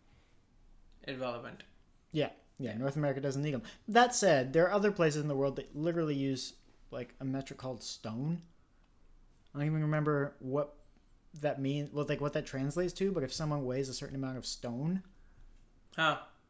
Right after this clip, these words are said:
Speaker 2: it's heavy. I just know that there's a really low number. <laughs>
Speaker 1: Mm.
Speaker 2: So whatever the unit is, it's quite a lot.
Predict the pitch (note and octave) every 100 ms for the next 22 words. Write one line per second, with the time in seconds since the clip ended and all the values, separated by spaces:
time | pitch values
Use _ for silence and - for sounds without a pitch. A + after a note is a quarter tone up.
0 | _ _ - C3 - D#3+ C#3 G2 - -
1 | - - - - - - D#3 E3+ G3+ G#3
2 | G3 G#3+ F3 F3 E3 D#3+ F#3+ F#3+ E3 D#3+
3 | E3 D3 C#3+ C3 C3 - - - - -
4 | - D3+ C4+ - C4 - F#3+ F#3+ G#3 G#3
5 | G3+ F3 F3+ F3+ E3 D#3+ C3 C#3 - E3+
6 | D#3 C#3 C3+ A2+ F2